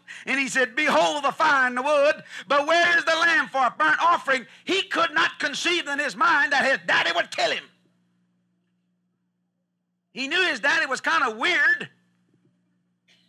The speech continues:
His daddy would pray all night, go off in the mountain, come back days later. Was a man close to God. God called him his friend.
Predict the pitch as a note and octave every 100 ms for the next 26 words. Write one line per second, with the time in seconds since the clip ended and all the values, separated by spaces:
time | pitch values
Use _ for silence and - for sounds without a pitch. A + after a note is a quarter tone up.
0 | _ _ _ _ _ _ A3+ F3+ E4+ D#4+
1 | A#3+ - E4 D#4+ D4+ D4 C#4+ D4+ D#4+ -
2 | B3 D4+ D#4 B3 B3+ C4+ D4 D4 C4 D4+
3 | D4+ D4 A#3 D#4 D4 A3+ D4+ D4+ D#4 -
4 | _ _ _ _ _ _ _ _ A3 A#3
5 | B3 D4+ D4+ C4 C4+ D4 - G3+ B3+ D4+
6 | D#4 A3 D#3+ C#4 D4 - C#4+ C#4+ C#4+ B3+
7 | - B3+ C#4+ D#4+